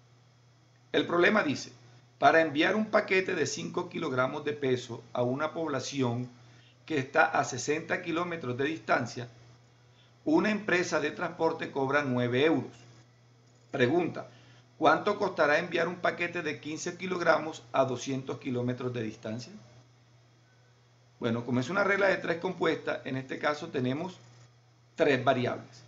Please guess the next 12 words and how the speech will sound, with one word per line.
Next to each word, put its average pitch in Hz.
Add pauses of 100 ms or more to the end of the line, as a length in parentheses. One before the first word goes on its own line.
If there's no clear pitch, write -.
(100)
Vamos 131
a 170
construir 127
la 147
siguiente 113
tabla. - (2250)
Para 165
trabajar 214
este 208
tipo 202
de 160
problemas 127